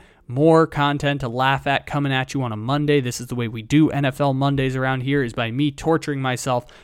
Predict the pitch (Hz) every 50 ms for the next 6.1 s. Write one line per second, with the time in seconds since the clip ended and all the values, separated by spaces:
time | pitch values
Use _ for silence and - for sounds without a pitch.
0 | - - 151 151 143 - 143 - - 127 - - 160 151 156 156 147 135 135 147
1 | 139 135 131 127 - - 131 123 117 113 - - - - - - - - - -
2 | - - 147 143 139 131 131 127 127 - - - 147 143 139 135 131 127 123 131
3 | 131 127 131 - - - _ _ - 120 - - 135 131 - 127 123 123 123 -
4 | - 123 120 - 131 127 120 - 123 123 120 117 123 131 127 123 120 113 113 117
5 | 120 135 139 139 135 135 131 131 131 - - - - _ - - - 139 127 120
6 | 113 -